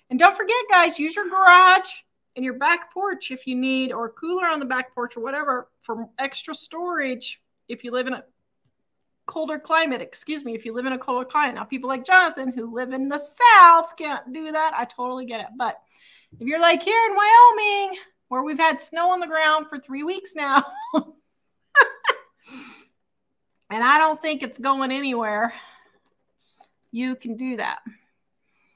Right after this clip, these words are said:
Wanda, I've cooked the turkey upside down. It's incredibly moist. The best white meat ever. Yes, it definitely is. And Beth says, "I like your video on how to use leftover turkey." Thank you. I did that last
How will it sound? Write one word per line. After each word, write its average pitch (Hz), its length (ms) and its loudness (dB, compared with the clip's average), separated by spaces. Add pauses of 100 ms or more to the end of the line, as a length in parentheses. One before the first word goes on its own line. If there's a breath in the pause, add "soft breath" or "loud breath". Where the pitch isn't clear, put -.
(520)
Wanda, 302 260 2
I've 226 120 -8
cooked 349 220 -10
the - 60 -20
turkey 339 300 -6
upside 262 320 -8
down. 285 220 -4
It's 262 140 -10
incredibly 262 500 -6
moist. 247 520 -8
The 233 120 -12
best 294 560 0
white 269 220 -4
meat 247 200 -8
ever. 208 280 -8
Yes, 202 500 -10
it - 260 -20
definitely 233 560 -10
is. - 420 -18 (800 soft breath)
And 285 640 0
Beth 294 240 -4
says, 269 260 -6
"I 226 120 -6
like 294 380 -4
your 311 120 -8
video 262 300 -6
on 240 120 -4
how 247 160 -2
to 247 60 -8
use 220 340 -10
leftover 226 380 -10
turkey." 262 420 -14 (180)
Thank 262 360 -2
you. 262 80 -4
I 262 60 -4
did 226 200 -8
that 214 180 0
last 226 320 -4